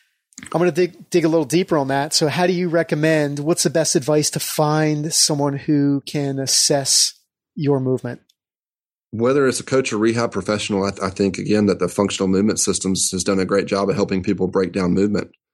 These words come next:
Speaker 2: So you could probably go to their website and look up, you know, certified providers in your area, or just talk to other people at your gym about the, the people that they work with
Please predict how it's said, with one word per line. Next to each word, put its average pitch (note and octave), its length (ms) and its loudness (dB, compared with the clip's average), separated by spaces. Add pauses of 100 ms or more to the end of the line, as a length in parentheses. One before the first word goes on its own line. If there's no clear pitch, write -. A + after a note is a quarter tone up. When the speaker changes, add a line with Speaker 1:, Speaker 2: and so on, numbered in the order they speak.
Speaker 2:
So F#2+ 420 2
you F#2 200 0
could F2 140 -10
probably G2 320 0
go F#2 140 2
to F#2+ 80 0
their F#2 140 2
website F#2 440 2
and F2+ 160 0
look F2+ 200 -2
up, F2+ 320 0 (280)
you G2 100 0
know, E2+ 300 2 (240)
certified F#2+ 520 0
providers F#2 520 0
in F#2 100 0
your F2+ 180 0
area, G2 520 2 (360)
or F#2 200 2
just - 180 -2
talk A2+ 200 0
to A#2 80 0
other A#2+ 120 2
people A2+ 300 0
at F#2+ 100 -2
your G2+ 120 2
gym G#2 360 0
about F#2+ 380 -2
the, F2+ 440 0
the F#2 160 0
people G#2+ 480 -2
that G2 140 0
they G2 140 0
work G2+ 260 0
with F#2+ 320 -4